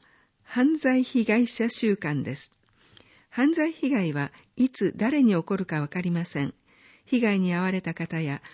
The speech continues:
そのご家族が回復するためには、周囲の方々の理解と協力が必要です。誰もが突然事件や事故に遭う可能性があります。被害に遭われた際は、相談窓口や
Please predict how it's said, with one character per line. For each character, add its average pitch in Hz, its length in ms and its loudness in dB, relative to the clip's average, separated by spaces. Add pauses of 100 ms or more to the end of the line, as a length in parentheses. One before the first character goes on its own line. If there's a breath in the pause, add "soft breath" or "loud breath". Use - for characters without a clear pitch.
(180 loud breath)
そ 220 220 0
の 247 160 4
ご 202 180 -2
家 269 140 -2
族 208 300 -4
が 147 180 -4 (300 loud breath)
回 247 220 -2
復 269 220 -6
す - 160 -6
る 247 80 -4
た 233 140 -4
め 220 120 2
に 175 160 0
は、 131 200 -4 (180 loud breath)
周 262 260 0
囲 233 80 6
の 175 160 2
方 185 280 -6
々 170 240 -4
の 151 160 -2
理 202 120 -2
解 170 240 -6
と 135 220 -6 (300 loud breath)
協 262 240 2
力 262 360 -4
が 233 140 0
必 - 300 -6
要 160 160 0
で 143 100 -6
す。 - 180 -14 (680 loud breath)
誰 262 260 2
も 226 120 2
が 170 120 -2
突 165 280 -6
然 208 300 0
事 214 180 -4
件 180 240 0
や 151 120 -2
事 196 160 -8
故 214 140 -2
に 156 180 0
遭 190 200 -2
う 190 40 -4
可 165 160 -8
能 208 220 0
性 208 240 -4
が 185 240 -4
あ 170 40 -4
り 160 120 -2
ま 151 160 -4
す。 - 120 -20 (640 loud breath)
被 240 160 -2
害 196 200 0
に 185 100 0
遭 170 140 -2
わ 180 100 -2
れ 180 100 -4
た 170 160 -8
際 165 280 -4
は、 156 180 -4 (480 loud breath)
相 254 260 0
談 262 240 2
窓 226 260 2
口 - 280 -6
や 143 140 -4